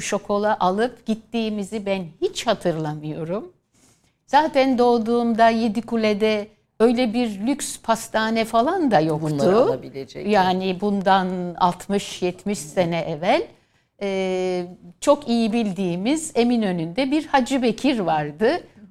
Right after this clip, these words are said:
Speaker 1: Oradan alınırdı şekerlemeler, e, lokumlar.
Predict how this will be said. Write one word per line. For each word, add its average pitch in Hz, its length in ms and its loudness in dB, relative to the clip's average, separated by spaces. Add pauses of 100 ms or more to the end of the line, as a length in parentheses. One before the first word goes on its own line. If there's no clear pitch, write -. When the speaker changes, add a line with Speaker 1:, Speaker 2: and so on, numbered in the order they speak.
Speaker 1:
Oradan 277 520 4
alınırdı 180 1120 2
şekerlemeler, 175 1120 -2 (140)
e, 170 280 -4
lokumlar. 185 720 0